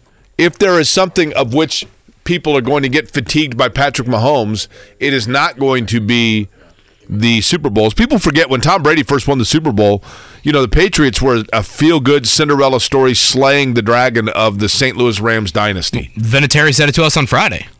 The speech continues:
Speaker 2: That was a huge upset.
Speaker 1: Right. And, you know, it was, and Brady was very, you know, everybody loved Brady. But then you start winning enough and people are like, "Gosh, I'm tired of this guy."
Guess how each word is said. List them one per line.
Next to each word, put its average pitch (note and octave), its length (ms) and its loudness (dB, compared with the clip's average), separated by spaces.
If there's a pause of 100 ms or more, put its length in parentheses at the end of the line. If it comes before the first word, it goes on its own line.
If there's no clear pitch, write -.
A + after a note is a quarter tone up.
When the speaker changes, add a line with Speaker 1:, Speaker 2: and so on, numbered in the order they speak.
Speaker 2:
That A#2+ 100 0
was C#3+ 140 2
a - 20 0
huge D3 240 2
upset. C#3+ 340 -2
Speaker 1:
Right. C3 280 2 (640)
And, A#2 500 0
you C3+ 180 0
know, A2 140 4
it A#2+ 100 -2
was, G#2+ 340 -4
and A2 220 -2
Brady C#3+ 300 2
was A2 200 0
very, B2 320 2 (120)
you B2 80 0
know, G#2+ 80 4
everybody B2+ 220 2
loved A#2 320 2
Brady. D#2 340 -4 (640)
But C3+ 140 -2
then F3+ 140 2
you D#3 60 0
start D#3 220 2
winning D#3+ 220 2
enough A#2+ 260 2
and A#2 80 -2
people A#2+ 220 0
are A2 40 2
like, G2 80 -4
"Gosh, B2 260 0
I'm G#2+ 80 -4
tired A#2 280 2
of G#2 60 -2
this F#2+ 140 -2
guy." D#2+ 260 -2